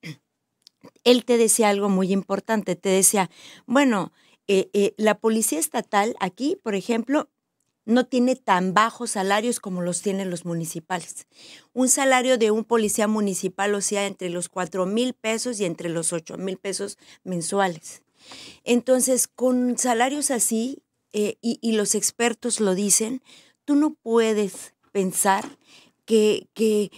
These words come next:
que no van a ser cooptados, porque al final de cuentas, si no lo son,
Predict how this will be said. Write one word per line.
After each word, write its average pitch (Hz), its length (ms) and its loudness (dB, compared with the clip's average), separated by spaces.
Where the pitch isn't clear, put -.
que 254 100 4
no 262 160 4
van 254 160 4
a 247 80 2
ser 233 240 2
cooptados, 247 480 0
porque 226 280 -2
al 220 100 2
final 277 380 -2
de 277 160 -2
cuentas, 240 560 -4
si 240 220 0
no 269 160 2
lo 294 160 0
son, 240 480 -2